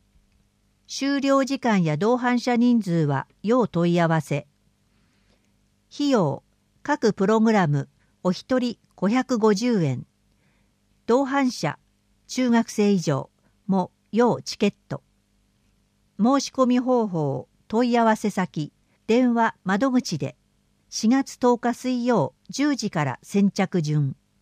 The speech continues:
以上、豊洲文化センターでした。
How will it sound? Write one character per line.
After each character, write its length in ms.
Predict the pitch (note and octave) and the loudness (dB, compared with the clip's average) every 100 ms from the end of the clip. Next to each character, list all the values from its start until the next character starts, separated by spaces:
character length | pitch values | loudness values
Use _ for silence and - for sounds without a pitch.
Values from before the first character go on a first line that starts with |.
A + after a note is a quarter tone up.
| _ _ _ _ _ _ _ _ _ _ _ _ _ _ _ _ _ _ - | _ _ _ _ _ _ _ _ _ _ _ _ _ _ _ _ _ _ -8
以 120 | C4 | -6
上、 380 | B3+ G#3 D3 - _ _ _ - | -2 0 0 -6 _ _ _ -6
豊 220 | C#4 C4 | -2 -2
洲 140 | - D3+ | -4 0
文 180 | G#3+ | 0
化 160 | A#3 A#3+ | 2 -2
セ 180 | - B3 | 0 0
ン 60 | |
タ 200 | G#3+ F3+ | 0 -2
ー 40 | D3+ | -2
で 120 | C#3 | -4
し 120 | - | -8
た。 160 | - | -14